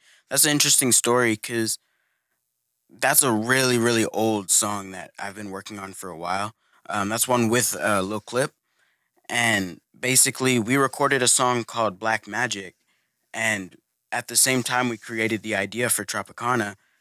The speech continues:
And we recorded it, and we kinda had sat on it for, like, maybe a year and a half, two years-ish. And then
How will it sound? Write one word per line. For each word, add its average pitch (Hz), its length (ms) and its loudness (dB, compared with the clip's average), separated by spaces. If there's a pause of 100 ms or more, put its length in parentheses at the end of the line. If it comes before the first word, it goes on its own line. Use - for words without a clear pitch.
(380)
And 95 480 -6 (460)
we 110 180 -10
recorded 135 480 0
it, 113 220 0 (120)
and 113 160 -8
we 120 100 -8
kinda 139 240 0
had 123 280 -2
sat - 300 4
on 120 200 2
it 113 100 -2
for, 110 160 -12
like, 98 220 -10
maybe 117 300 -6
a 104 40 -4
year 104 360 -6
and 110 100 -4
a 104 40 -2
half, 107 340 -8
two - 160 -8
years-ish. 117 760 -6 (760)
And 117 280 0
then 95 420 -2